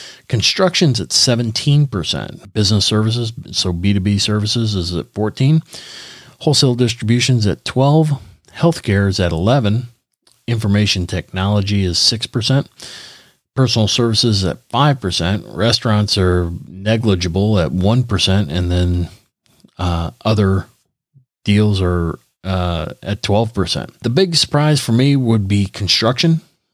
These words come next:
Um, and when I say that,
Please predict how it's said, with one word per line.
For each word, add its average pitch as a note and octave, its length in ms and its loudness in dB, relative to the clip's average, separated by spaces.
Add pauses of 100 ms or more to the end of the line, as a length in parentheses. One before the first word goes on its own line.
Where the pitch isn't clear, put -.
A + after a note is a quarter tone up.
(240)
Um, F#2 520 -4 (1120)
and G#2+ 500 2
when A2 260 0
I G#2+ 80 0
say D#3+ 280 4
that, G#2 220 2